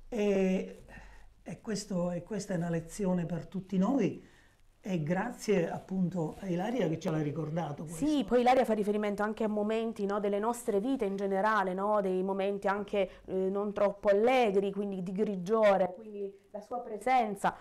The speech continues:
Speaker 2: Posso, in questo caso ne approfitto, mm, per parlare anche di me, avuto,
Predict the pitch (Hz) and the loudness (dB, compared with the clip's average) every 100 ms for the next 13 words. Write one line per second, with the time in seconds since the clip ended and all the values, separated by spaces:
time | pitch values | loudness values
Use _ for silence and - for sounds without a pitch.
0 | - - - 226 233 226 202 220 214 226 | -20 -12 -2 -2 0 -2 -2 -4 -2 2
1 | 269 262 214 202 208 277 269 220 - 196 | 2 2 -2 -2 -2 -4 -2 -4 -4 -8
2 | 190 190 - 208 208 214 220 220 233 277 | -2 -2 0 0 2 2 -2 -2 0 0
3 | 214 | -2